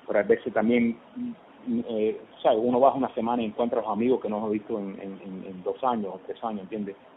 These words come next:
Tengo comida con los chinos, tengo comida con los alemanes, tengo comida con los americanos, con los hispanos, y es un buen, como una sopa que entramos por seis días y hablamos de lo que está pasando en, en,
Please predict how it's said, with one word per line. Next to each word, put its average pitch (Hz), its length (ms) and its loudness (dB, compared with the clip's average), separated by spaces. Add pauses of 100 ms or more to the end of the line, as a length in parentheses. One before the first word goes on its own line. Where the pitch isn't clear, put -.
Tengo 107 320 -2 (320)
comida 120 320 4
con 117 120 4
los 110 100 2
chinos, 123 280 2
tengo 107 180 0
comida 110 280 0
con 113 120 0
los 107 100 -2
alemanes, 107 420 0
tengo 101 140 -4
comida 110 300 0
con 113 120 -2
los 107 100 -2
americanos, 110 480 0
con 90 120 -10
los 95 80 -10
hispanos, 107 400 0 (480)
y 104 40 -4
es 110 60 -4
un 117 320 2
buen, 117 440 2 (320)
como 120 160 2
una 131 120 4
sopa 139 380 10
que 117 80 8
entramos 120 480 2 (460)
por 107 180 0
seis 117 180 6
días 127 240 4
y 104 160 2
hablamos 110 360 4
de 110 60 4
lo 98 40 2
que 101 60 -2
está 104 120 2
pasando 110 380 0
en, 101 80 -2
en, 101 320 -6